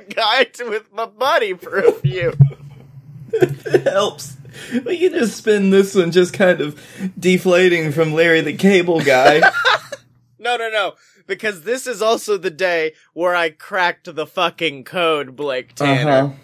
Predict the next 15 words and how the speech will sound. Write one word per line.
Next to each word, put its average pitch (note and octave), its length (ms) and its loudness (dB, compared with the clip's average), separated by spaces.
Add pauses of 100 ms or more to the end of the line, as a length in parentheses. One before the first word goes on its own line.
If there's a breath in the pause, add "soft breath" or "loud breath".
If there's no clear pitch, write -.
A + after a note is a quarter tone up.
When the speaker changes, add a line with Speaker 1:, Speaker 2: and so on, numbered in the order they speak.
(420 soft breath)
Speaker 1:
But D#3 180 -2
let F3+ 180 0
me A3 140 -4
pull G3 340 -6
up E3 140 -2
the D#3+ 140 -8
timer. C#3+ 760 -4 (400)
And D3+ 140 -2
while F3 160 2
I G3 140 2
do E3 220 -4
this, D#3+ 280 0
let F3+ 220 -2
me A3+ 100 -8
do, E3+ 240 -6